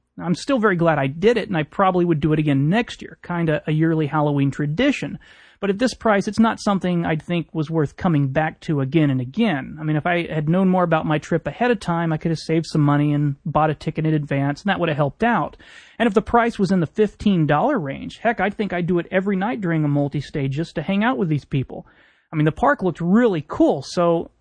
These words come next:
I think really the price is based on your expectations. If you think it's worth forty-five dollars to ride for five hours and understand that a lot of the rides would be closed, I mean, that's cool, that's always a reason.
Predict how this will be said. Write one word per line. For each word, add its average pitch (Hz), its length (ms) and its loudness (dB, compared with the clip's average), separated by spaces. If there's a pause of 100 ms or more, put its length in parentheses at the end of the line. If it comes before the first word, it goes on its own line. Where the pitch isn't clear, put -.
I - 80 -10
think 254 300 -2 (340)
really 220 320 0
the 185 80 -2
price 190 320 0
is 170 80 -2
based 175 300 -2
on 170 100 0
your 160 120 0
expectations. - 960 -4 (580)
If 170 180 -4
you 170 80 0
think 190 220 0
it's 175 120 -2
worth 180 220 2
forty-five 175 460 2
dollars 165 300 0
to 165 80 -2
ride 151 300 0
for 175 120 -2
five 170 320 0
hours 180 340 0
and 156 100 0
understand 156 520 -2
that 151 80 0
a 147 40 -2
lot 147 200 0
of 156 40 -2
the 160 80 0
rides 156 360 0
would 165 180 0
be 160 100 0
closed, 180 540 -2
I 156 40 -6
mean, 135 120 0
that's 139 220 0
cool, 180 260 2
that's 160 220 -2
always 151 240 0
a 147 60 0
reason. 147 420 2